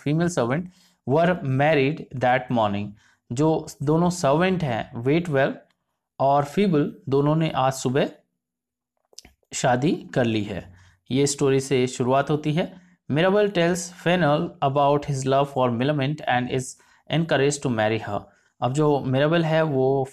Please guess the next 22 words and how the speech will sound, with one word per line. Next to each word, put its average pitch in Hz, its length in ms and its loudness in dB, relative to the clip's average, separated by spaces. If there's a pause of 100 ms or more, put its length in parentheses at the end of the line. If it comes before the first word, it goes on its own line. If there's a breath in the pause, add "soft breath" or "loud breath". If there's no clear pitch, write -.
फेनल 143 560 2
के 139 60 0
बारे 120 220 2
में 127 100 -2
बताती 120 360 0
है, 151 260 -4 (480 soft breath)
अ, 123 240 2
फेनल 151 500 0 (580)
tells 185 460 -2 (300)
फेनल, 147 500 0 (120)
जो 139 160 2
मिराबेल 156 400 0
है 156 140 2
वो 156 180 0
फेनल 156 440 0
को 147 360 0
बारे, 127 380 0
अपने 147 260 0
बारे 139 200 2
में 139 140 -2
बताती 123 380 -2
है 135 180 -2